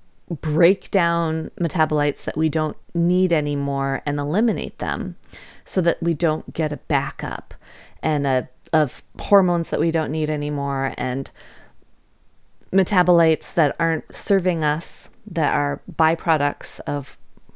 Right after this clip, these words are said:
whatever we have ingested or byproducts of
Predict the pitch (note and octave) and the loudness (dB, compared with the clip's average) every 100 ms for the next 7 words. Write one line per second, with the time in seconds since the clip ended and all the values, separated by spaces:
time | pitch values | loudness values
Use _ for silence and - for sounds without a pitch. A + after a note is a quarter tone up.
0 | - - - - D#3 E3+ D3+ C#3+ D3 D3 | -18 -18 -18 -8 0 2 2 2 0 0
1 | C#3+ D3 D3+ D3 D3+ C#3+ - C#3 C#3 E3+ | -2 -2 -2 -2 -2 -2 0 -2 -2 -6
2 | - - - - - - - - - E3+ | -12 -20 -20 -20 -20 -20 -20 -20 -8 -2
3 | D3+ D3 C#3+ - E3+ D3+ C#3+ - - C#3+ | -2 0 0 0 0 0 0 -2 -2 0
4 | C#3+ C3+ - | 0 -2 -8